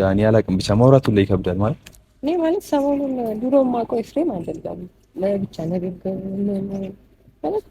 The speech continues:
Speaker 2: የሆነ የሚያስጠላ ነገር አለበት። አይተኸው ነው።
Speaker 1: እኔና አንቺ ምንም ኖሮን አይደለም እንደዚህ የምናደርገው። <clears throat> እኔ አንቺን ለመረዳት ብቻ ነው እንደዚህ ያደረኩት።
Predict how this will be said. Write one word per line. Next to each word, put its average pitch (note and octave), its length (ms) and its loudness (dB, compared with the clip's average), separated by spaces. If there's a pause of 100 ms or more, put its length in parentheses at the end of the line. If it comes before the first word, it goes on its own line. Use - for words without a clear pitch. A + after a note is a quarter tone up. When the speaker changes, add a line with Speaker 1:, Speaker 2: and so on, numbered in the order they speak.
(160)
Speaker 2:
የሆነ F#4 280 2
የሚያስጠላ D4 580 2 (100)
ነገር G#3+ 260 -4
አለበት። F#3 420 -8 (1120)
አይተኸው G#3+ 500 -8
ነው። F3+ 180 -10 (960)
Speaker 1:
እኔና A#2 180 6
አንቺ C#3+ 160 6 (160)
ምንም C#3 220 6
ኖሮን C#3 260 8
አይደለም G2+ 280 4
እንደዚህ G2 260 -2
የምናደርገው። A2 520 4 (160)
<clears throat> B2 280 4
እኔ B2 100 6 (1400)
አንቺን C3 280 4
ለመረዳት C3+ 460 6
ብቻ E3+ 180 2
ነው A2 120 4
እንደዚህ F#2+ 240 4
ያደረኩት። E2 360 2